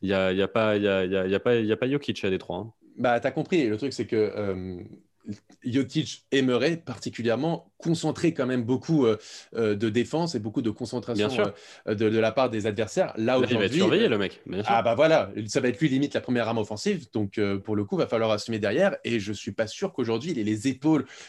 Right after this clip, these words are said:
Speaker 2: et juste même la, le, la, les qualités basket pour pouvoir être vraiment, euh,
Speaker 1: Mais il en,
Speaker 2: numéro un.
Speaker 1: il, il en a d'autres, en fait. Il en a d'autres,
Speaker 2: Ah,
Speaker 1: c'est
Speaker 2: on
Speaker 1: pas,
Speaker 2: est d'accord.
Speaker 1: c'est pas, c'est pas les siennes, celles-là, quoi. Donc, euh, je suis d'accord avec toi.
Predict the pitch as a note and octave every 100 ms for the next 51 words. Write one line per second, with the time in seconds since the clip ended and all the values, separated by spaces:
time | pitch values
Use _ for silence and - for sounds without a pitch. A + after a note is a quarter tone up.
0 | - A2+ G#2+ D#3 - A#2 A#2 G#2+ G2 -
1 | - - A2 G#2+ G#2 G#2+ - A2 C3+ B2
2 | A#2+ A2 A#2 - G#3+ - A#2+ - A2+ -
3 | A2 D#3 C3 D3 - A2+ A2 A#2 D#3 C3
4 | B2 D3 D#3+ A#2 C3 D3 G3+ - - A#2
5 | A#2 A#2+ G3+ A3+ G#2+ G2+ - - G#2 G#2+
6 | A#2 E3+ C3 G#2 G#2 A2 E3 F3 B2 A#2+
7 | - A2+ A#2 B2 G3 F3 A2+ G#2 F#2 E2+
8 | F2+ G2+ G#2 G#2 G2 A2+ A#2+ C#3 C3+ G2+